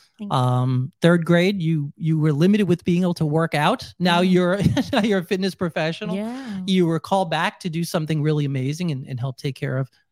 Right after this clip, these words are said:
Speaker 2: your mom. And that kind of brought you into this. So it sounds like that's, that's the case.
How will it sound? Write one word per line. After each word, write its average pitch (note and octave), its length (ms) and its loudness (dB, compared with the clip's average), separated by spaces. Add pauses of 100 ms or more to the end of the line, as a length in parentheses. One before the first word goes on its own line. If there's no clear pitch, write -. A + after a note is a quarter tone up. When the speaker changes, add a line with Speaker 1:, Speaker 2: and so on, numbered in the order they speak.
Speaker 2:
your C3+ 120 0
mom. C3+ 400 0
And C#3 160 -4 (320)
that D#3 240 0 (200)
kind F3 140 2
of D3 60 0
brought D#3+ 280 0
you D#3+ 60 0
into E3 220 0
this. F3+ 140 -2
So D#3+ 120 -2
it C#3+ 100 -4
sounds A3+ 320 -2
like F3 140 -2
that's, E3 300 -4
that's - 280 -4
the B2 100 -10
case. - 540 -8